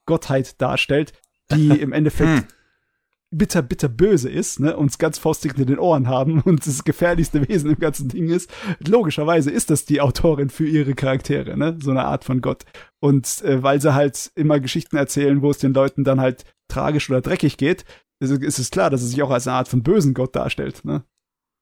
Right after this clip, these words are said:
Speaker 1: Aber ja, das Ding ist, äh, ich glaub, das hat für Clamp eine ganze Menge Merchandise gezogen, das Gerät, weil es halt so eine Art von Maskottchen-Charakter ist, die auch in Japan die meisten Leute kennen.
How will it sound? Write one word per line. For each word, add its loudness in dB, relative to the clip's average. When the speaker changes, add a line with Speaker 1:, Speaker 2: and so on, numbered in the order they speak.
Speaker 1:
Aber 2
ja, 4
das -2
Ding 0
ist, -4
äh, 0
ich -6
glaub, -4
das -6
hat -6
für 0
Clamp -2
eine 2
ganze -2
Menge 2
Merchandise -2
gezogen, -2
das -4
Gerät, -6
weil 0
es -6
halt -4
so -4
eine -2
Art -4
von -4
Maskottchen-Charakter -4
ist, -6
die -2
auch -2
in -2
Japan -2
die -4
meisten 0
Leute 2
kennen. 0